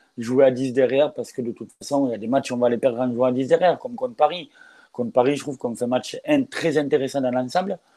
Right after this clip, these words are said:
Après, c'est Paris, mais bon, on en prend pas et, euh,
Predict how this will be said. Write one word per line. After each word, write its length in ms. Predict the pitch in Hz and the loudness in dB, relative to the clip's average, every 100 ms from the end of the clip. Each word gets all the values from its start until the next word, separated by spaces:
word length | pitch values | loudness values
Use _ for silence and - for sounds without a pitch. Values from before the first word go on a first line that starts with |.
| _ _ _ | _ _ _
Après, 300 | 120 - 147 | -8 0 0
c'est 160 | 123 139 | 0 4
Paris, 360 | 165 190 165 | 4 4 -2
mais 120 | 123 113 | -4 0
bon, 220 | 120 120 | 0 0
on 40 | |
en 120 | 120 | -4
prend 200 | 113 131 127 | -4 -4 0
pas 240 | 131 175 147 | 2 2 0
et, 200 | 123 | 0
euh, 120 | 123 | 0